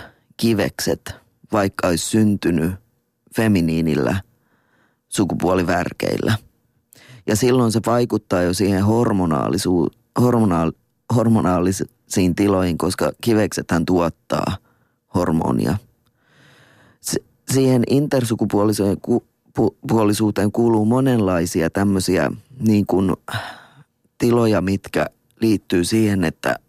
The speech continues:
millä setillä on syntynyt.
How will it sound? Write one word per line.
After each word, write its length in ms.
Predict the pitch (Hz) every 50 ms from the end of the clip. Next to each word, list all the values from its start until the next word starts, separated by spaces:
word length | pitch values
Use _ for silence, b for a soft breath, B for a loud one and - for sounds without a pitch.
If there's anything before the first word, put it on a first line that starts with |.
| _ _ -
millä 260 | 107 110 101 90 87
setillä 500 | - - 101 95 - 95 90 80 71 71
on 180 | 76 78 - - - _ _ _ _ _ _ _ _ _ _
syntynyt. 720 | - - 202 190 87 80 - - - - - - - -